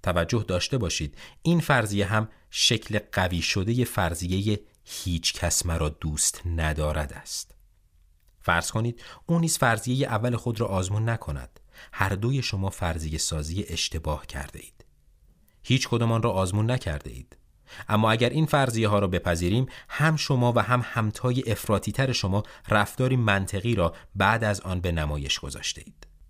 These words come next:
برای اینکه مرتکب اشتباهات بزرگ بشوید، لزوماً نباید غیر منطقی باشید. اگر با اشتباه شروع کنید و بعد درست بیاندیشید، باز هم به راه خطا رفته اید.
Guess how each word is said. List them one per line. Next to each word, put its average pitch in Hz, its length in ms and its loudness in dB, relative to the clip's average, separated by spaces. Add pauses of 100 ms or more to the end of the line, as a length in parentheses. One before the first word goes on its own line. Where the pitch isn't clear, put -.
(120)
برای 139 360 2
اینکه 151 200 2
مرتکب 117 540 2
اشتباهات 98 580 0
بزرگ 101 480 0
بشوید، 69 580 -4 (300)
لزوماً 113 540 2
نباید 131 440 0
غیر 82 320 -2
منطقی 73 480 -4
باشید. - 460 -10 (640)
اگر 104 280 4
با 104 140 -2
اشتباه 110 500 2
شروع 117 300 2
کنید 80 400 -4 (220)
و 92 120 4
بعد 98 260 2
درست 110 460 2
بیاندیشید، 101 640 0 (240)
باز 107 320 2
هم 120 180 -2
به 95 100 -2
راه 87 200 -2
خطا - 320 -4
رفته - 340 -6
اید. - 240 -20